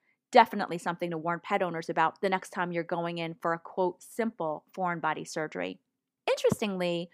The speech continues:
while we often worry about low albumin being an issue for tissue healing and a risk factor for dehiscence, this study did not find that to be the case,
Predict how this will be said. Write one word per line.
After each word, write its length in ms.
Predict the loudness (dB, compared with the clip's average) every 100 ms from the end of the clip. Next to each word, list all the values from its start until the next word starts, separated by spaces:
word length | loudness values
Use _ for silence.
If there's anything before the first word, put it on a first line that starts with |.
| -18 -2
while 220 | 4 6
we 140 | 6 8
often 340 | 8 6 2
worry 220 | 4 6
about 320 | 6 6 4 4
low 180 | 4 4
albumin 560 | 2 2 -2 0 -2 0
being 240 | 0 0
an 100 | 0 -2
issue 320 | -2 -2 -2
for 80 | -4
tissue 360 | -2 -2 -2 -4
healing 580 | -2 0 0 -2 -4 -4
and 120 | -2
a 60 |
risk 300 | 0 0 0
factor 340 | 2 2 0 -4
for 140 | -4
dehiscence, 720 | -6 -4 -4 -2 -6 -8 -14 -20 -20 -20 _
this 160 | 4 4
study 320 | 2 2 2
did 180 | 2 0
not 400 | 2 4 4 4
find 300 | 0 2 0
that 140 | -4
to 100 | -4
be 80 | -4
the 80 | -4
case, 420 | -4 -4 -6